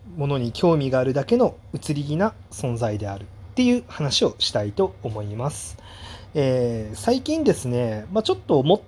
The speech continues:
たことがありまして、えー、今期のアニメ、うん。アニメがですね、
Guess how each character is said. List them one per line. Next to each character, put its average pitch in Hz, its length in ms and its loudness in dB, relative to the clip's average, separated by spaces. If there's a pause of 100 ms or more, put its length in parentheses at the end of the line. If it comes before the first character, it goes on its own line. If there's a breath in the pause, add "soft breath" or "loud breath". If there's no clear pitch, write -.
(140)
た 120 120 4
こ - 100 -6
と 113 140 -2
が 104 100 -2
あ 104 60 -2
り 110 120 -4
ま 117 140 -2
し - 180 -6 (120)
て、 113 360 -2 (800 loud breath)
え 113 720 -4
ー、 - 640 -20
今 359 240 2
期 104 380 -6 (200)
の 120 320 2 (160)
ア 139 120 0
ニ 160 100 4
メ、 165 180 2 (680)
う - 20 -8
ん。 101 180 -10 (1080)
ア 160 120 6
ニ 254 140 6
メ 302 100 4
が 294 140 6
で 196 100 0
す - 140 -10
ね、 113 380 -4